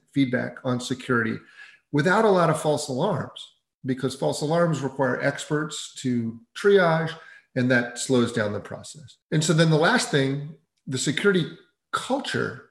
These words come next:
can't be about blame and hiding. And so we've gotta root out these, the destructive forces in security and make sure that we're not, uh, causing friction in our, in our process. We need a security culture that's encouraging, that's looking ahead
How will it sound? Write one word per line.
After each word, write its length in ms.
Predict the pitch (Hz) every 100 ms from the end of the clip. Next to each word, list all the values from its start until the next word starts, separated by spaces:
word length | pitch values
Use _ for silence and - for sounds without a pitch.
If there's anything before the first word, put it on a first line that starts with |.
| -
can't 320 | 233 233 190
be 80 | 190
about 380 | 156 143 127
blame 560 | 143 139 139 135 135 127 -
and 140 | 117
hiding. 520 | - 127 107 101 117 127
And 140 | 120
so 180 | - 135
we've 140 | 131
gotta 420 | 156 151 143 131 -
root 320 | 117 156 202
out 400 | 196 160 147 -
these, 500 | 131 131 127 120 - 123
the 80 | 127
destructive 640 | 135 - 175 160 170 135
forces 880 | - 147 139 - 123 - - - _
in 160 | 139 143
security 600 | - 143 151 147 160 175 - - _ -
and 220 | 135 131
make 200 | 143 139
sure 300 | - 147 139
that 180 | 131 143
we're 140 | 131
not, 520 | 127 127 127 165 - - - -
uh, 340 | 123 123 - 156 _
causing 320 | - 127 123
friction 480 | 123 143 135 - 117
in 140 | 131 117
our, 240 | 113 -
in 60 | 120
our 100 | 113
process. 460 | - 117 - 123 139
We 80 |
need 120 | 143 143
a 40 |
security 380 | - 139 151 143
culture 320 | 143 131 135
that's 440 | 117 117 - -
encouraging, 760 | 123 113 190 180 160 165 160 160 - - -
that's 240 | 123 - 131
looking 360 | 151 160 147
ahead 760 | 107 - 151 151 180 185 226